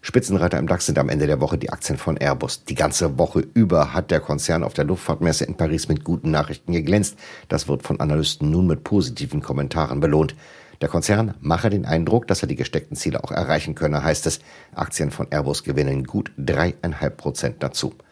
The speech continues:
Auch Rüstungswerte sind wieder gefragt. Die Diskussion um steigende Ausgaben der Länder für Verteidigung regt die Fantasie der Anleger an. Papiere von Rheinmetall legen um mehr als zwei Prozent zu und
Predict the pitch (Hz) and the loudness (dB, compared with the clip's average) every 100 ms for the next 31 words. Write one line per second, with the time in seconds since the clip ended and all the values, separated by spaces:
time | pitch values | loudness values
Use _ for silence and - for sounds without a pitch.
0 | - - - _ - - - 92 - 67 | -20 -20 -20 _ -4 -2 0 0 0 -2
1 | - 65 71 65 64 71 69 73 - 95 | -4 -4 -4 -6 -4 -2 0 0 2 0
2 | - 85 - 90 - 117 131 71 - - | 2 -2 0 0 4 4 2 -2 -2 0
3 | 95 117 95 - 87 - 71 71 69 73 | 2 2 0 0 -2 0 0 0 0 0
4 | 92 92 - 71 69 - 107 90 82 101 | 2 0 0 -2 -2 0 0 2 2 0
5 | - - 62 90 - - 73 - 67 65 | -6 -12 -4 -4 -4 -4 -4 -2 -4 -2
6 | 67 78 64 60 71 67 67 73 71 - | -2 -2 -4 -4 -4 -2 0 2 0 -2
7 | - - - - 82 78 78 67 71 67 | -12 -20 -20 -6 -4 -2 -2 0 -2 2
8 | 82 98 98 82 73 73 78 - 78 76 | 2 2 0 0 2 0 -2 -2 0 2
9 | 92 - 78 - - - 82 82 - - | 2 0 -4 -4 -6 -2 0 0 -2 0
10 | 82 - 117 113 - - - 73 65 | 0 4 2 2 -8 -20 -2 0 0